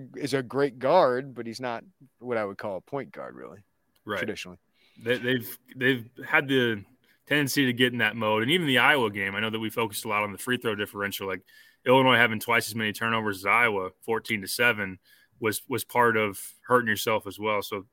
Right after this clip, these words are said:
Speaker 2: they, they've
Speaker 1: Yeah.
Speaker 2: had that, that knack. And I know that someone said there on the, uh,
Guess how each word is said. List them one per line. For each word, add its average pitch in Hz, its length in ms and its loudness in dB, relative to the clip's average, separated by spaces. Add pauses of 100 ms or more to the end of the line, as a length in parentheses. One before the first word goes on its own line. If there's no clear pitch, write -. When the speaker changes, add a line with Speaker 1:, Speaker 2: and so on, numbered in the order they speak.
Speaker 2:
they, 147 200 0
they've 147 180 0
Speaker 1:
Yeah. 151 100 4
Speaker 2:
had 151 160 2
that, 123 240 4 (580)
that 120 180 2
knack. 120 360 4 (380)
And 113 160 -4
I 117 180 2
know 123 280 6
that 113 320 2
someone 120 280 -2
said 113 220 -2
there 110 340 2
on 104 140 -2
the, 104 160 -4 (180)
uh, 98 40 -10